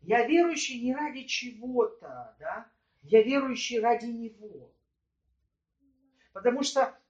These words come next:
для многих, я вам хочу сказать так,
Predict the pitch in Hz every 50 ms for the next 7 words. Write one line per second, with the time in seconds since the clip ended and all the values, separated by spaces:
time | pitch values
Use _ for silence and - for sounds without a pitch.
0 | _ _ _ _ _ _ _ _ _ _ _ _ 180 180 190 240 247 247 262 285
1 | 311 359 403 415 370 330 302 - 262 254 247 247 240 233 247 233 - 254 220 -
2 | - 226 220 220 214 - - 240 226 202 165 - -